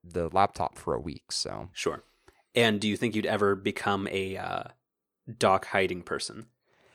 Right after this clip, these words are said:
Speaker 1: <sighs> I was thinking about that the other day, and I figured that's something you'd ask me about 'cause I know that you are.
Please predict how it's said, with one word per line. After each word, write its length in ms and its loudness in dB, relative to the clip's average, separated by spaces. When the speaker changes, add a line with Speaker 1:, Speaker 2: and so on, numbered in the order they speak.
Speaker 1:
<sighs> 480 -20
I 320 2
was 160 8
thinking 220 8
about 240 8
that 160 6
the 100 4
other 160 4
day, 180 2
and 100 0
I 60 0
figured 340 4
that's 160 4
something 300 0
you'd 120 -4
ask 260 2
me 140 -4
about 260 -2
'cause 120 -6
I 60 0
know 180 6
that 140 6
you 240 0
are. 520 -2